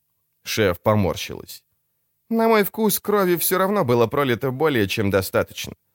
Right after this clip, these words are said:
Я рада, что всё закончилось". Мечи, может быть, и вложили в ножны, но война продолжается. Теперь нам предстоит перейти на тёмные поля потаённых битв, где пользуются весьма утончённым оружием,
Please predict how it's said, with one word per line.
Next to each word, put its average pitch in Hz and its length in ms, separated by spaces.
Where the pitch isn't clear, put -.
Я 220 200
рада, 220 220
что 127 160
всё 113 200
закончилось". 85 800
Мечи, 139 680
может 92 340
быть, 95 260
и 120 40
вложили 127 500
в 87 120
ножны, 82 460
но 190 160
война 143 400
продолжается. 123 960
Теперь 135 440
нам 151 160
предстоит 98 540
перейти 98 420
на 95 140
тёмные 101 520
поля 92 360
потаённых 95 720
битв, 95 340
где 160 240
пользуются 151 600
весьма 127 500
утончённым 101 800
оружием, 87 580